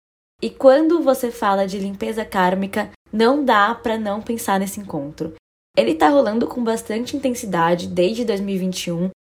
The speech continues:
e pra quem não sabe, Urano é o senhor da rebeldia e revolução,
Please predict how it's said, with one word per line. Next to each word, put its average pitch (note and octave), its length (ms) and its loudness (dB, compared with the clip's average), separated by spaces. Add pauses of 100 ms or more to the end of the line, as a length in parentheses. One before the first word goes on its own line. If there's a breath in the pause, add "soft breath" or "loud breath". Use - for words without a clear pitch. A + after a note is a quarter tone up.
(240)
e F3+ 80 -4
pra G#3 160 2
quem A#3+ 160 -2
não B3 160 0
sabe, F#3 680 0
Urano F#3+ 560 4
é F#3+ 100 6
o G3 80 4
senhor F#3+ 400 2
da F#3 120 2
rebeldia G3+ 1000 2
e - 80 -6
revolução, A3 800 0